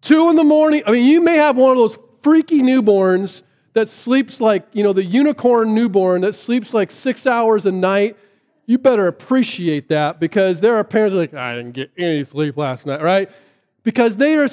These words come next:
up all the time. "I gotta eat this hour, I gotta eat this hour, I gotta eat this hour, I gotta eat, I gotta eat, I gotta eat now, cry, I wanna eat." That's a newborn. Infants are cute and they are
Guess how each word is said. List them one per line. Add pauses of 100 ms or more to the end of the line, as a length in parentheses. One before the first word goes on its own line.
(100)
up
all
the
time.
"I
gotta
eat
this
hour,
I
gotta
eat
this
hour,
I
gotta
eat
this
hour,
I
gotta
eat,
I
gotta
eat,
I
gotta
eat
now,
cry,
I
wanna
eat." (1200)
That's
a
newborn. (3500)
Infants
are
cute (160)
and
they
are